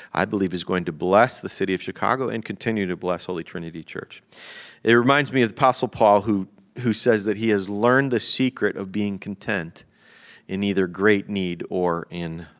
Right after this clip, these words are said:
abundance. He says, "I know how to be brought low. I know how to abound in any and every circumstance. I've learned the secret of facing plenty and hunger, abundance and need,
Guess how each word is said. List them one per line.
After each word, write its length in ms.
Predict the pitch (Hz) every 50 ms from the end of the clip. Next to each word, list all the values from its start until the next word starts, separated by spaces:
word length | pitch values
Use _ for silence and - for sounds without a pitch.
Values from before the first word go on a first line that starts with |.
| _ _
abundance. 560 | - 78 76 90 87 82 76 76 78 87 - -
He 100 | - 92
says, 220 | - 98 92 98
"I 60 | 95
know 120 | 95 104 110
how 120 | 117 110
to 60 | 104 90
be 120 | 101 95
brought 380 | 82 98 101 101 107 110 - -
low. 160 | 92 87 87
I 60 | 87
know 120 | 90 95
how 120 | 95 104 92
to 100 | 92 90
abound 360 | 85 - 98 98 98 92 87
in 120 | 87 92
any 260 | - 95 107 117 131 131
and 80 | 120
every 220 | 110 107 107 113 107
circumstance. 720 | - 110 101 - 90 85 - - - - - - - - _ - - - - - - -
I've 160 | - 92 95 95
learned 280 | 101 110 120 123 117
the 40 | 110
secret 460 | - - - - 139 135 - 110 101
of 80 | 95 -
facing 380 | - 117 113 - - 104 98
plenty 440 | - - - 123 123 123 - - 107
and 140 | 101 92 90
hunger, 400 | 95 113 120 120 101 95 92 90
abundance 480 | 87 80 - 107 104 110 110 104 - -
and 140 | 101 101
need, 340 | 101 95 90 82 80 80 87